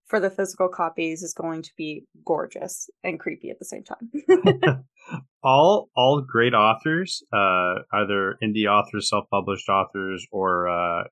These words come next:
Speaker 2: you know, I imagine traditional authors, they all say the same thing. They need to get someone or multiple people to actually get into their, do line by line editing, do, do, like, a general overview. Because if you're going in it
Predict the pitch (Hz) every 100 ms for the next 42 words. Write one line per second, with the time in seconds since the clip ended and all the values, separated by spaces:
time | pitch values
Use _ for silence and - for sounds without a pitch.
0 | 92 85 87 90 85 95 92 92 90 95
1 | 90 - 92 95 120 107 _ _ - 127
2 | 131 127 151 170 185 185 _ _ - -
3 | 120 107 - 113 113 127 107 92 95 95
4 | 110 107 117 104 101 101 - _ _ _
5 | _ _ _ _ _ - - 120 120 113
6 | 110 110 110 104 98 98 110 117 104 101
7 | 107 98 107 90 98 95 - 104 90 _
8 | - 107 107 104 107 104 107 98 101 95
9 | 104 107 110 104 101 101 104 101 98 98
10 | 98 90 92 87 - _ _ - 113 104
11 | - - 98 101 107 98 85 113 110 110
12 | 104 104 101 95 98 98 - _ _ _
13 | - 113 113 117 110 120 127 123 117